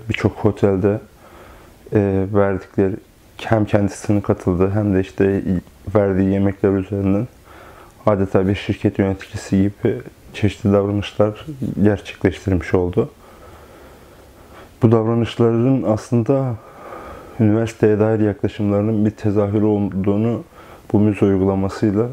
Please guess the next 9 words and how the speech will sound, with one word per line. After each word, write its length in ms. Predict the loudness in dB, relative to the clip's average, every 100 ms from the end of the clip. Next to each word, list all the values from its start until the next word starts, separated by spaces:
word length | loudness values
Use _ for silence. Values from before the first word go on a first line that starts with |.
| -6 0
daha 160 | 0 0
somut 380 | -2 -2 -2 -2
görmüş 380 | 0 0 0
olduk. 380 | 0 0 -4 -6 -18 -20 -20 -20 -20 -20 -20 -20 -20 -18 -6
Özellikle, 760 | 0 2 2 2 0 2 2 2 -2 -10 -20 -16 -16 -16 -6 -2
e, 500 | 0 0 0 -2 -4 -8 -18 -20 -20 -20 -20 -20 -20 -20 -20 -20 -20 -20
hani 300 | -12 -4 -2
halkın 480 | 0 0 0 -2 -2
olan 420 | -2 0 0 -4